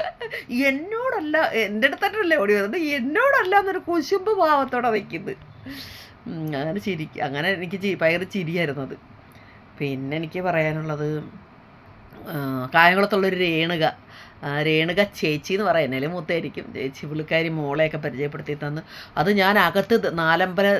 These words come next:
ദർശനം കഴിഞ്ഞ് അകത്തേക്ക് എന്നെ കൊണ്ടുപോകുന്ന സമയത്ത് ഞങ്ങൾക്ക് അവിടെ ഒരു, ഉം, ബോബൻ്റെ ഒരു ഫ്രണ്ടുണ്ട്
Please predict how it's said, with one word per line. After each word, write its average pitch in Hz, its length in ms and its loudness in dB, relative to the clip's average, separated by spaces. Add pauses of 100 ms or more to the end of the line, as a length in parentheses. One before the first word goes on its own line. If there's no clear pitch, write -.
(160)
ദർശനം 185 340 -2
കഴിഞ്ഞ് 175 220 0
അകത്തേക്ക് 180 440 -2
എന്നെ 170 140 -4 (100)
കൊണ്ടുപോകുന്ന 170 760 0 (100)
സമയത്ത് 156 680 -4 (140)
ഞങ്ങൾക്ക് 214 300 2
അവിടെ 196 140 8
ഒരു, 190 180 2 (200)
ഉം, 170 680 -6 (380)
ബോബൻ്റെ 185 300 2
ഒരു 175 120 -6
ഫ്രണ്ടുണ്ട് 139 460 -2